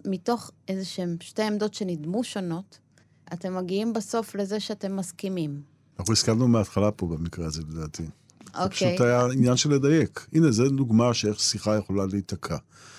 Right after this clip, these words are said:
Speaker 2: מישהו אמר א', השני אומר, "רגע, האלף הזה לא מתיישב עם ב' או ג'", ועכשיו אנחנו נמצאים פה פתאום בריב, איך, מי דייק יותר מזה. אבל פה בעצם גילינו שפשוט לא שמנו לב לעוד, אה, היבטים,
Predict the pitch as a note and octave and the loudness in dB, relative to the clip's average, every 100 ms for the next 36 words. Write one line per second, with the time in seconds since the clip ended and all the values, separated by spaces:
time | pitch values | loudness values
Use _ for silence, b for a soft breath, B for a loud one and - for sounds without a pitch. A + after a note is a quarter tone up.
0 | B B B A2 - B2+ A2+ G#2 - G#2 | B B B 0 2 4 4 2 0 0
1 | E3 D#3 - - - F#2+ G2 G#2 G#2+ G#2+ | 0 -2 -8 -20 -12 -4 0 2 4 2
2 | G#2+ G2+ B2 G#2+ F2+ D#2 G#2+ A#2 A2 G2 | 2 0 2 2 0 0 0 0 0 2
3 | A#2 G#2+ G#2 G#2 G2+ - G2 F#2 E2+ D#2 | 2 4 2 2 0 0 0 0 -4 -6
4 | C#2+ D2 - - - F2 G#2+ G#2+ - - | -12 -16 -20 -20 -14 -2 -2 -2 -6 -8
5 | D#2+ D#2 G#2 C#3+ D#3+ D3+ C#3 _ b b | -8 -2 0 2 0 -2 -6 _ b b
6 | b b G2 F#2+ B2 B2+ C3 A#2+ C3 A2+ | b b -4 0 2 2 0 0 0 0
7 | - A#2+ A#2+ A#2+ G#2 - A2+ G#2+ G#2+ G#2 | 0 -2 -2 -8 -6 -2 2 2 2 2
8 | G2+ - A2+ C3 G2+ - - C#3 B2+ - | -2 -2 4 4 4 0 -6 -2 -2 -4
9 | - - - G2+ A#2 A2+ A2+ A2 A2 - | -14 -18 -8 -2 2 2 2 2 -2 -2
10 | G#2 G2 F#2+ E2 F2+ F#2 - G3 G#3+ F3 | -2 -2 -2 -2 -4 -4 -2 -2 0 -2
11 | E3+ E3+ C#3 D#3 B3 G#3+ - C#3 - C3 | 0 0 2 2 2 0 0 -2 -2 0
12 | D3+ D#3 - D#3 D3 B2+ C3+ G2+ G2+ G2+ | 4 4 6 8 8 8 6 4 2 2
13 | G#2 G#2 G2 G2 G2+ - F#2+ | 4 4 4 2 0 0 2